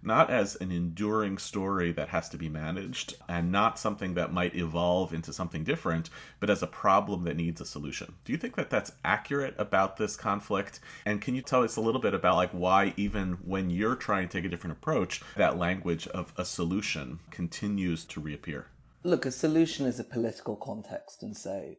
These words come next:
Speaker 2: at the centre we're dealing with U S policymakers. We can talk about it later, but we're not preaching a solution. I think it's about to create the possibility for a political settlement later on. I don't think anyone serious is talking about a bilateral negotiated solution right now.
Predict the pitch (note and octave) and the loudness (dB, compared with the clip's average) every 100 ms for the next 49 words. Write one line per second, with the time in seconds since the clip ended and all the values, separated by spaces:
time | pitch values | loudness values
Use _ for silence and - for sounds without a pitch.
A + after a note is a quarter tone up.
0 | - - A2 - C3+ B2 - A#2 A2+ G#2 | -6 -6 -2 4 6 6 4 2 0 -2
1 | A2 A2+ A2+ A2+ A#2 A2+ - E3 C#3 C3 | -2 -2 -4 -2 0 0 2 4 4 4
2 | A#2+ A2+ - G#2 - - - A#2 B2 A#2+ | 0 0 -2 -6 -6 -20 -8 -2 0 0
3 | - A#2 A2+ A#2+ A#2+ A#2 A2+ - A2 A#2 | 2 0 2 0 2 4 4 2 -6 -6
4 | - B2 B2+ - - _ - - A2 G2 | 2 6 6 4 -8 _ -16 -6 -6 -4
5 | - G2+ - A2 G#2 G2+ G2 - - - | -8 -6 -6 -6 -8 -10 -12 -16 -18 -10
6 | A2 G2+ - A2+ A2+ - - A2 G2+ G2+ | -8 -6 -6 -4 -4 -6 -8 -6 -6 -10
7 | - G#2+ - G2 G#2+ G#2+ - F#2+ G#2+ A2 | -8 -6 -6 -4 -4 -4 -8 -10 -8 -10
8 | G#2+ G2+ - A2+ - - - G#2 G#2 - | -8 -10 -10 -10 -4 -4 -6 -14 -16 -20
9 | - - - A2+ G#2+ G2+ A#2 G2 D#2+ B2+ | -20 -20 -12 -2 0 0 -4 -6 -10 -14
10 | - G#2+ G#2+ F#2+ G2+ G#2 A2 G#2+ G#2+ - | -12 -8 -8 -8 -10 -6 -6 -4 -8 -8
11 | F#2+ F#2 A2+ - G2 G2+ G2+ - F#2 F#2 | -8 -8 -8 -8 -8 -8 -10 -8 -4 -4
12 | - - - - - - G#2 A2 G2+ - | -4 -10 -20 -20 -10 0 2 2 0 -2
13 | - G#2+ G#2 G#2+ - G2+ G#2+ G2 G2+ G#2 | -6 -6 -4 -6 -4 -4 -4 -4 -6 -8
14 | A2 G#2+ - - | -8 -10 -10 -12